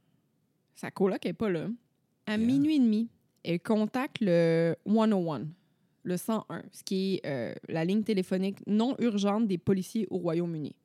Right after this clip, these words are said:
Speaker 2: Mm-hmm.
Speaker 1: Sur un ton plutôt craintif et incertain, Alice dit, « Allô, j'appelle afin d'avoir des conseils regardant mon ex-copain.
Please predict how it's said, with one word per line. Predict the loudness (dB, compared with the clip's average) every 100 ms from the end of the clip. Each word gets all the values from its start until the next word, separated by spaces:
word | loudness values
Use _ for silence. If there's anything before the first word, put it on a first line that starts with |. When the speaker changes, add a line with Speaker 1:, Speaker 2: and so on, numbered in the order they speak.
| -12
Speaker 2:
Mm-hmm. | -8 -6 -6 -10 _ _ _ -18
Speaker 1:
Sur | -4 2
un | 2
ton | 2 -2
plutôt | -2 0 0
craintif | -2 0 -2 0 -2 -2
et | -2 0
incertain, | -2 -4 -10 -10 -8 -8 -10 _ -6
Alice | -2 -2 -2 -4
dit, « | -4 -8 _ _ _ _ _ _ _ _ _ _ _ _ _
Allô, | -2 0 -2 -2
j'appelle | -2 0 0 0
afin | -2 -2 -2
d'avoir | -2 -2
des | -4 -4
conseils | -2 -2 -2 0 0 0 -4 -10 _ 0
regardant | 2 2 2 2
mon | 4 2
ex-copain. | 0 -2 -6 -8